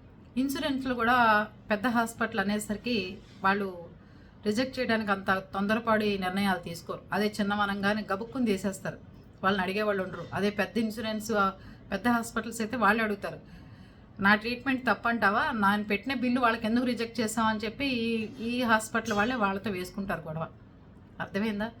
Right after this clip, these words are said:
మంచి మంచిగా ఏఐజీలు, కాంటినెంట్లు, ఎస్ఎల్జీలు,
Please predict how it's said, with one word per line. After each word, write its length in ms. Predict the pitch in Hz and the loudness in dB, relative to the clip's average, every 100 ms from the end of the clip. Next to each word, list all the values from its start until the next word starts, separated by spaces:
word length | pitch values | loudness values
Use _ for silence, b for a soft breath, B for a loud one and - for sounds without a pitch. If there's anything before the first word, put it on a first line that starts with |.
| B B B 190 | B B B -4
మంచి 220 | 208 214 | -2 0
మంచిగా 280 | 240 240 220 | 0 0 0
ఏఐజీలు, 680 | 196 180 190 202 196 196 196 | -2 0 0 0 0 -4 -2
కాంటినెంట్లు, 800 | 196 214 214 202 196 185 190 196 | 2 2 2 -4 -4 -4 -6 -4
ఎస్ఎల్జీలు, 800 | 190 202 247 226 196 185 196 | -2 -2 -2 -4 -2 -4 -4